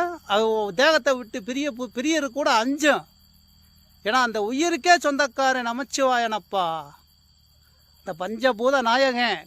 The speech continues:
கண்குளா காட்சியை பாரும், மறைது பாரும். கரு-, கார் மேகங்கள் மறைக்கும் பாரும். கார் மேகங்கள் மறைக்குதா?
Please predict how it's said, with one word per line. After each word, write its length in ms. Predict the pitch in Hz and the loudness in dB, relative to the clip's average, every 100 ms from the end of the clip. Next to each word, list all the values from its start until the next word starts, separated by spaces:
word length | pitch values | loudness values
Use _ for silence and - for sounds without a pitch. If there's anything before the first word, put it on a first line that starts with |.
| - | -6
கண்குளா 500 | 202 247 254 269 277 247 | -4 -4 -2 0 0 2
காட்சியை 400 | 247 285 294 269 233 | 2 2 2 2 4
பாரும், 360 | 240 262 254 190 131 _ _ _ _ _ _ _ _ _ _ _ - | 2 2 0 -6 -14 _ _ _ _ _ _ _ _ _ _ _ 2
மறைது 380 | 196 269 285 233 | 4 4 2 2
பாரும். 340 | 254 262 240 175 - _ _ _ _ _ _ _ _ _ _ _ _ _ _ _ _ _ _ _ _ - - _ _ _ _ - - - - | 4 4 2 -4 -14 _ _ _ _ _ _ _ _ _ _ _ _ _ _ _ _ _ _ _ _ -20 -20 _ _ _ _ -20 -20 -16 0
கரு-, 320 | 196 226 208 - _ _ _ _ _ _ _ - | 2 4 0 -6 _ _ _ _ _ _ _ 2
கார் 260 | 202 247 240 | 2 4 2
மேகங்கள் 420 | 277 294 269 262 226 | 2 2 2 0 0
மறைக்கும் 360 | 262 294 247 | 0 -2 0
பாரும். 300 | 233 220 190 151 _ _ _ _ _ _ _ _ _ _ _ _ _ _ _ - _ - | 2 2 -2 -10 _ _ _ _ _ _ _ _ _ _ _ _ _ _ _ -20 _ -2
கார் 280 | 175 220 220 | 2 2 2
மேகங்கள் 420 | 247 262 262 247 226 | 2 2 0 0 0
மறைக்குதா? 480 | 233 269 247 262 | 0 0 4 6